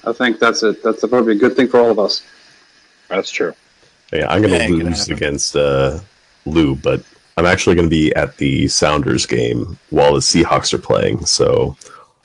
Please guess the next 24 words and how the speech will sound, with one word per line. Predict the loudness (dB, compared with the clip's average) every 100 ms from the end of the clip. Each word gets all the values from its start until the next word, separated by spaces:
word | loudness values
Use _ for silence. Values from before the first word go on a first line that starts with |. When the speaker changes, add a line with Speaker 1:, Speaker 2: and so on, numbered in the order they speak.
| -20 _
Speaker 3:
I'll | -4 0
probably | 4 6 6
end | 6
up | 6
getting | 4 2
spoiled, | 0 2 4 4 2
but | -2
whatever. | -2 -2 -2 -4 -8 _ _ _ _ _ -20 -4
Speaker 2:
That'll | -2 0
be, | 0 2
that'll | 4 4
be | 4
great. | 4 2 -2 -18 _ _
A | -6
true, | -2 2 4 4
a | -2
true, | -4 -4 -4 -2
a | -2 -4
true | -4 2 4 4
fan. | 4 2 0 -4 _ _ _ _
We | 2
respect | 2 2 2 0 0
you, |
Matt, | -2 0 -2